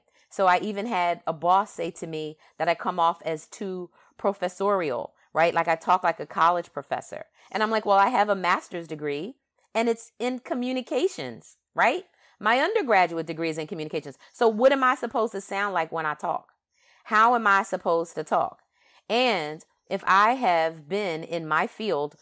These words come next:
which I have, been in the field of technology adoption and organizational change leadership for more than thirty years,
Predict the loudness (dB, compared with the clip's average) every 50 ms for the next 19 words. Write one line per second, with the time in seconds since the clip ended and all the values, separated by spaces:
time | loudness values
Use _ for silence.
0 | -20 _ _ -6 -2 0 0 0 2 2 0 0 0 0 -2 -6 -10 _ _ _
1 | _ _ _ _ _ _ -6 -2 -2 0 0 0 -2 -2 -4 -6 -6 -2 0 2
2 | 2 2 0 0 0 2 2 2 0 -2 -6 _ _ _ _ _ _ _ -4 -2
3 | 0 0 0 0 0 2 4 4 4 4 2 0 -2 -4 -4 -2 2 2 4 4
4 | 2 2 -2 -6 -8 -6 -6 -8 -4 -2 -2 -2 -2 -2 -4 -4 -2 -2 -2 -2
5 | -4 -6 -10 -10 -10 -8 -8 -8 -8 -8 -8 -8 -6 -4 -4 -4 -6 -6 -6 -6
6 | -6 -8 -12 _ _ _ _ -2 -2 -2 -2 0 0 0 2 2 0 0 -4 -6
7 | -8 _ -2 0 2 2 0 0 -4 -6 -6 -6 -4 -2 -2 -2 -2 -4 -6 -8
8 | -12 -16